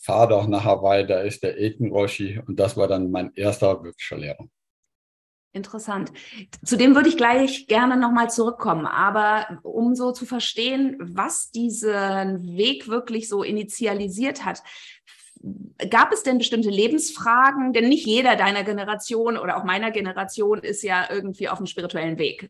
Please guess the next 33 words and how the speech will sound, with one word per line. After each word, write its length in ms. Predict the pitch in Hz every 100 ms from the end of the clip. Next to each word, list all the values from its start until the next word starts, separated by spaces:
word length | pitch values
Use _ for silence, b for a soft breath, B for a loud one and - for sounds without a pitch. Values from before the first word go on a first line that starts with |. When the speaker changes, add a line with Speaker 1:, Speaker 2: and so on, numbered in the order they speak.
| _
Speaker 2:
ne? 220 | 175 214 330
Es 100 | 247
gibt 140 | 226
ja 60 | 208
immer 180 | 202 190
bestimmte 580 | 196 214 196 202 175 170
Triebkräfte, 760 | - 269 262 - 214 208 - 214
entweder 800 | 196 202 220 208 196 190 185 185 B B B 247
bestimmte 840 | 202 190 214 208 208 180 175 175 - _ _
Leiden, 680 | - 196 202 233 226 220 202
bestimmte 280 | - 208 190
Erfahrungen 680 | 190 196 202 196 196 185
von 240 | - 180 175
Problemen 480 | - 185 190 233 226
und 120 | 196
Schwierigkeiten, 720 | - 226 240 - 226 202 208
vielleicht 300 | 208 185 196
wo 40 |
man 160 | 190 180
einen 80 | 175
Ausweg 380 | 214 220 220
sucht, 320 | 220 247 254 -
oder 300 | 208 220 -
aber 180 | 190
auch 100 | 190
vielleicht 300 | - 196 196
bestimmte 480 | 202 - 220 214 220
einfach 240 | - 180 185
so 100 | 196
eher 280 | - 190
so 80 | 185
ein 120 | 185
Sog, 460 | 170 202 226 226